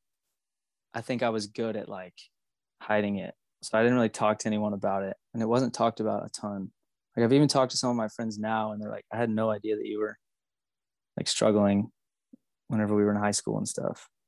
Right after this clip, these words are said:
I was like, "Yeah, dude, I had, like, crazy anxiety."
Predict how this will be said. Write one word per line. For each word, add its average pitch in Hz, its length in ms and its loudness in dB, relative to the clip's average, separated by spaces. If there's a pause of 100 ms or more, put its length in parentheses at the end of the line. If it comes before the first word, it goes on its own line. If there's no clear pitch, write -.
(760)
I - 20 0
was 104 60 2
like, 98 140 0
"Yeah, 104 280 2 (180)
dude, 101 180 -6
I 101 60 -4
had, 101 140 -2
like, 104 220 -4
crazy 104 380 0
anxiety." 98 540 0